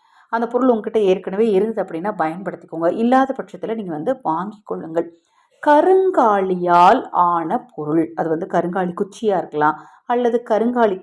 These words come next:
கட்டையா இருக்கலாம். "நான் பூஜை அறையில வச்சிருக்கேங்க, அதை எடுத்து நான் வைக்கலாமா தலையணை கடியில?" அப்படின்னா இந்த ஒன்பது நாள் தாராளமா வைக்கலாம். எப்படி வைக்கணும் அப்படின்னு பார்த்தீங்கன்னா, ஆனா எந்திரங்கள் எதையும் யூஸ் பண்ணக்கூடாது. கருங்காலி கட்டை அல்லது கருங்காலி குச்சி வந்து நீங்க இதுக்கு வாங்கிக்கணும்.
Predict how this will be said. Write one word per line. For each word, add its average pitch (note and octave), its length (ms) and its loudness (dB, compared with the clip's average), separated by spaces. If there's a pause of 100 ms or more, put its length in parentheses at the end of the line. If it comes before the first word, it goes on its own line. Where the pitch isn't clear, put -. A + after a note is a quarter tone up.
கட்டையா G#3+ 320 -2
இருக்கலாம். F#3 300 -2
"நான் E3+ 140 -2
பூஜை D#4+ 300 2
அறையில B3 240 2
வச்சிருக்கேங்க, F3 380 -6
அதை E3 280 2
எடுத்து F3+ 240 -8
நான் G3+ 140 -2
வைக்கலாமா F3 500 -4
தலையணை E3+ 420 -4
கடியில?" E3 320 -4
அப்படின்னா D3+ 420 -2 (380)
இந்த A#3 220 4
ஒன்பது C4 380 4
நாள் G#3 260 0
தாராளமா E3+ 440 -2
வைக்கலாம். D#3 360 -6
எப்படி G3 240 -6
வைக்கணும் E3+ 320 -6
அப்படின்னு D#3 220 -10
பார்த்தீங்கன்னா, C#3+ 480 0 (320)
ஆனா C4+ 160 2
எந்திரங்கள் C#4 580 4
எதையும் G3+ 320 0
யூஸ் F#3 120 -6
பண்ணக்கூடாது. D3+ 500 -2
கருங்காலி G#3+ 500 0
கட்டை F#3+ 460 -4
அல்லது E3 320 -2
கருங்காலி F3+ 500 0
குச்சி F#3 360 -10
வந்து E3+ 260 -4
நீங்க B3+ 180 0
இதுக்கு D#3 320 0
வாங்கிக்கணும். D#3+ 600 -2